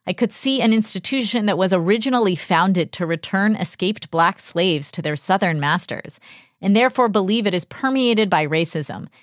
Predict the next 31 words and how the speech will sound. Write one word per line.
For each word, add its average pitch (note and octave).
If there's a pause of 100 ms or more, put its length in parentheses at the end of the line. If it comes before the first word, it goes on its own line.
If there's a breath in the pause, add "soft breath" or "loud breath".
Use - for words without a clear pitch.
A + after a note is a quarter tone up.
(140)
and F#3
thus G#3+
forbidden F#3
to -
interact C#3+
with. A1+ (720)
Taking C#4
the B3
time A3
to G#3+
unpack A3
these G3
different F3+
perspectives A3 (300 soft breath)
may G3
help A3
us C#4+
better G#3+
understand F3
why D3
we F3+
hold E3
our D3+
different D#3
ideas C#3+
about E3
how D#3
to D#3+
address C#3+
the D#3+
issue. -